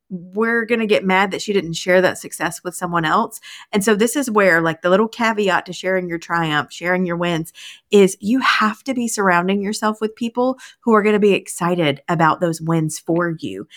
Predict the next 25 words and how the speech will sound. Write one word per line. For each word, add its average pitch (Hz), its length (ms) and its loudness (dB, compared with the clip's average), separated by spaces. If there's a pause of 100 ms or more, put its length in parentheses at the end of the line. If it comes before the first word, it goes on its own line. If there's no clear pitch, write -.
(220)
Either 202 260 6
they're 202 100 6
gonna 190 160 4
be 180 160 2
inspired 165 600 0
and 165 80 0
they're 165 80 0
gonna 165 180 0
want 160 300 0
to 160 240 -2 (160)
do 202 160 -2
the 208 100 0
things 190 240 -2
that 190 120 0
it 156 100 -6
takes 180 220 -2
to - 60 -10
be 190 60 2
able 170 80 2
to 160 60 2
get 165 160 -2
those 175 180 0
wins 170 260 0
for 165 120 -8
themselves, 180 560 0